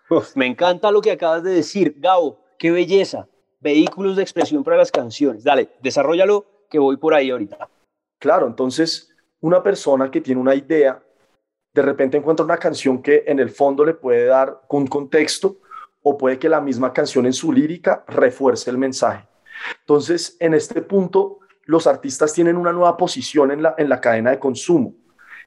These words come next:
Speaker 2: que es ser obreros para el usuario. Entonces, el artista hoy está fortaleciendo, empoderando al usuario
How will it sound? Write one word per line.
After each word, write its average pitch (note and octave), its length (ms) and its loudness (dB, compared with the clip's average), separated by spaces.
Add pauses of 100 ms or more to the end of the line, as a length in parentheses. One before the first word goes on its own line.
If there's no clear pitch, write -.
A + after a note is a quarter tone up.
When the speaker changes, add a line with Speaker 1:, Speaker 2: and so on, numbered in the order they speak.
(120)
Speaker 2:
que D#3 240 2
es - 160 -4
ser F#3 420 -2 (800)
obreros E3 840 0 (180)
para C3+ 180 2
el C3 80 -2
usuario. A#2 560 0 (680)
Entonces, D3+ 480 -2
el F3+ 120 2
artista F#3 600 -2
hoy D3 180 2
está E3 520 -4 (320)
fortaleciendo, D3 1120 0
empoderando D3 880 0
al G#3+ 100 -4
usuario C#3+ 540 0